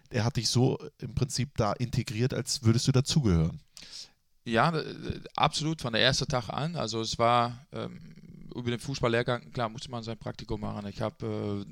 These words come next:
Speaker 2: Dortmund wollte nicht, hab dann nochmal gef-, nachgefragt und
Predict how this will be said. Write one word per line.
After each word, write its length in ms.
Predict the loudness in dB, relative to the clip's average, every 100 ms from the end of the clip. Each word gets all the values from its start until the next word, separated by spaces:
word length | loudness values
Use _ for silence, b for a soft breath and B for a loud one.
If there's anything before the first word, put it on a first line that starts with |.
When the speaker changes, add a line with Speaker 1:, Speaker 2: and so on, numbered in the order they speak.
| -4
Speaker 2:
Dortmund 340 | -2 -2 -4 -4
wollte 240 | -2 -2
nicht, 300 | -2 -4 -6 -16 _ -2
hab 180 | -2 2
dann 360 | 0 -2 -18 -20
nochmal 400 | -12 -8 -4 -2
gef-, 200 | -2 -4
nachgefragt 680 | 0 0 -2 -6 -2 -2 -2
und 260 | -8 -10